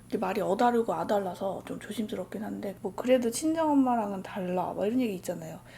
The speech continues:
아니, 뭐 그게 당연히 그렇겠죠. 내가 아무리 좋아하는 옆집 이모도 엄마랑 다르니까 그런 의미에서는 당연히 다른데, 아, 이거 정말 콕콕 찍으니까 예쁘다. 괜찮지 않아요? 자연스럽고. 아, 이건 진짜 에스쁘아 아이라이너는 물건인 것 같아. 제가 너무 좋아해요.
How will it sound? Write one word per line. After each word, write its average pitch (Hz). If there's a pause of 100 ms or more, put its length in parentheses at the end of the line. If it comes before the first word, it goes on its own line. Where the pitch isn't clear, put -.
아니, 277
뭐 269
그게 330
당연히 247
그렇겠죠. 180 (180)
내가 196
아무리 208
좋아하는 185 (220)
옆집 196 (300)
이모도 208
엄마랑 180
다르니까 170 (160)
그런 277
의미에서는 220
당연히 185
다른데, 190
아, 190
이거 190
정말 190
콕콕 269
찍으니까 269
예쁘다. - (220)
괜찮지 226
않아요? 170
자연스럽고. - (400)
아, 190
이건 -
진짜 -
에스쁘아 -
아이라이너는 190 (460)
물건인 190
것 -
같아. -
제가 -
너무 180
좋아해요. -